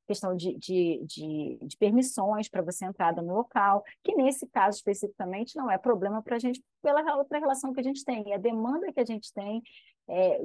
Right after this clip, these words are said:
isso é uma das coisas que eu acho que foi, foi mais bacana das possibilidades de trabalho, que na maioria das vezes que eu fiz, onde a demanda vinha muito deles, ah, sabe, assim, eles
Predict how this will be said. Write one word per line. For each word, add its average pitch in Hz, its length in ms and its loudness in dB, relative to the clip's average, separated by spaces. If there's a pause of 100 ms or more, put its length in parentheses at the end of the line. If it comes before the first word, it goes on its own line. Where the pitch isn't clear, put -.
(160)
isso 277 180 -4
é - 20 0
uma 233 100 0
das 214 140 -4
coisas 208 260 -4
que - 80 -8
eu 196 60 0
acho 190 180 0
que - 60 -20
foi, 190 380 -4
foi 202 140 -2
mais 208 280 -4
bacana 208 580 -2 (300)
das 180 160 0
possibilidades 190 640 2
de 170 140 -4
trabalho, 175 640 2
que 180 180 -2
na 180 200 -4
maioria 190 420 -2 (300)
das 180 160 0
vezes 175 280 -4
que - 80 -6
eu 170 160 -4
fiz, 226 300 -2 (260)
onde 202 220 -2
a 208 40 2
demanda 214 380 0
vinha 233 200 -2
muito 226 260 -6
deles, 202 640 0
ah, 151 160 -2
sabe, 170 440 -6
assim, 175 340 -10
eles 226 400 -2